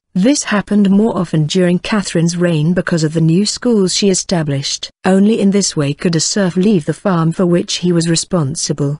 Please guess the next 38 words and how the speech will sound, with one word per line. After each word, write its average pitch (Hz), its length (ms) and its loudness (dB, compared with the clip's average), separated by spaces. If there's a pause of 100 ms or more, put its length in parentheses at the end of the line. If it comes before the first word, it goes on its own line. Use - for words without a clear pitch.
(100)
Attitudes 160 720 -2
towards 175 560 0
Catherine. 139 540 -4 (140)
The 190 180 -2
attitude 160 520 -2
of 175 100 -2
the 180 60 0
serfs - 480 -2
toward 185 360 0
their 202 180 0
autocrat 160 720 -2
had 185 160 0
historically 185 680 0
been 175 180 0
a 170 60 0
positive 151 600 -2
one. 131 320 -4 (100)
However, 208 540 0 (240)
if 202 160 0
the 185 140 0
Tsar's 175 360 0
policies 160 640 -2
were 175 80 0
too 165 260 0
extreme 175 600 0
or 156 160 0
too 208 280 0
disliked, 180 800 -4 (200)
then 185 220 4
he 202 100 4
was 202 200 2
not 226 240 0
considered 208 500 0
to 185 140 0
be 185 100 2
the 175 120 0
true 208 360 0
Tsar. 147 460 -2